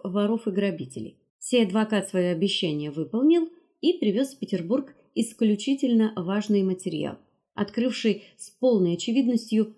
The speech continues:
виновников. По его данным, начальник кишинёвской жандармерии Левендаль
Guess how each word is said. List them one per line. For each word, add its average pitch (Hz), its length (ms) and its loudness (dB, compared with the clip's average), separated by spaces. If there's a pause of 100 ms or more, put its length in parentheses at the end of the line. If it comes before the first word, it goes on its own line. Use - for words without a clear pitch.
виновников. 147 640 0 (260)
По 240 60 -2
его 233 320 4
данным, 240 480 2 (100)
начальник 208 600 2
кишинёвской 202 640 0
жандармерии 190 680 2
Левендаль 220 520 2